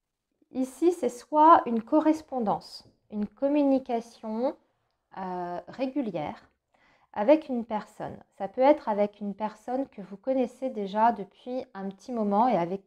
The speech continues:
qui vous entretenez peut-être une relation virtuelle. En tout cas, on va parler d'importance au niveau des écrits. Hein, donc, ça peut être des mails, ça peut être, euh, des S M S, bien entendu, ou alors tout ce qui est, euh,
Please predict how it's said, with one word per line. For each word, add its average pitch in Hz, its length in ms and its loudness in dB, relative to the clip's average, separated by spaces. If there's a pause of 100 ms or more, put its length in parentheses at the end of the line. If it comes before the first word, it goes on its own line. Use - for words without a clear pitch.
qui 277 260 -4
vous 214 220 -6
entretenez 208 680 -6 (300)
peut-être 294 340 2
une 214 120 -2
relation 202 540 -2
virtuelle. 202 580 -10
En 175 80 -12
tout - 160 -20
cas, 311 120 0
on 247 100 2
va 185 140 2
parler 214 540 0 (680)
d'importance 262 1120 -2
au 208 100 -6
niveau 220 280 0
des 202 300 -4
écrits. - 580 -4 (220)
Hein, 190 140 -12
donc, 196 160 -8
ça 185 120 -14
peut 202 120 -12
être 175 160 -6
des 180 100 -8
mails, 202 460 2
ça 185 180 -12
peut - 220 -14
être, 190 480 -2
euh, 175 140 -6 (500)
des 170 140 -6
S 175 300 2
M 175 140 -10
S, 214 240 2
bien 180 220 -12
entendu, 175 560 -6
ou 202 100 2
alors 180 280 2
tout - 160 -20
ce - 160 -20
qui 180 300 -14
est, 202 220 -2
euh, 170 140 -2